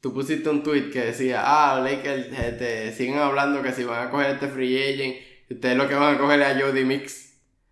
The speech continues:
Básicamente eso fue lo que ellos hicieron en este...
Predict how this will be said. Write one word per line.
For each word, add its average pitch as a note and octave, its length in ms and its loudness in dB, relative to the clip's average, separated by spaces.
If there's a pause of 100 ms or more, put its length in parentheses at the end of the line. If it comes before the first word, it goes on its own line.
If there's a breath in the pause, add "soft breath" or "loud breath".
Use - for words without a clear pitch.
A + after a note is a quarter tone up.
(140)
Básicamente D#3+ 580 2
eso D#3 140 -2
fue D#3 100 0
lo D#3+ 80 2
que D#3 120 4
ellos D#3 160 2
hicieron D3+ 360 2
en C3 180 -2 (280)
este... B2+ 920 -4